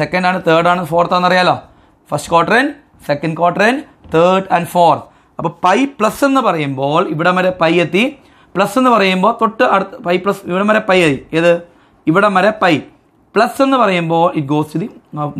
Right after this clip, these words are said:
moves forward and goes to the third quadrant. അപ്പോൾ എനിക്ക് ഈ quadrant ഏത് quadrant-ിൽ കിടക്കുന്നതാണെന്ന് പറയാൻ പറ്റും.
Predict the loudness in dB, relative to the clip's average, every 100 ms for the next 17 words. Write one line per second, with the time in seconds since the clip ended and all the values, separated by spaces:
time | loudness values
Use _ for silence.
0 | -4 0 0 2 4 4 2 -2 -14 _
1 | -6 -6 -2 0 0 0 0 0 -2 _
2 | _ 0 0 2 0 0 -2 -2 -2 -2
3 | -4 -2 0 0 0 0 2 2 0 0
4 | -2 0 0 0 2 2 2 2 0